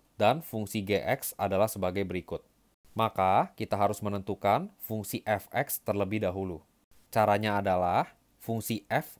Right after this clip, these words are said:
komposisi G artinya adalah F dalam kurung fungsi G X, yaitu sama dengan F dalam kurung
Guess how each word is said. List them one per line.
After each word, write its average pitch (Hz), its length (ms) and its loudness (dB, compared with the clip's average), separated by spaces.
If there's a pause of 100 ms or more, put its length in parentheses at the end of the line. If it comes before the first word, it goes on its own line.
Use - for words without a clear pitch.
komposisi 107 640 0
G 101 120 -6 (440)
artinya 101 560 -2
adalah 92 480 0 (480)
F 104 320 0 (720)
dalam 101 320 4
kurung 101 560 -4 (720)
fungsi 110 640 -6
G 104 400 -2
X, - 560 -4 (800)
yaitu 107 240 0
sama 107 320 -2
dengan 95 480 -4 (560)
F 110 400 2 (400)
dalam 104 400 6
kurung 104 480 0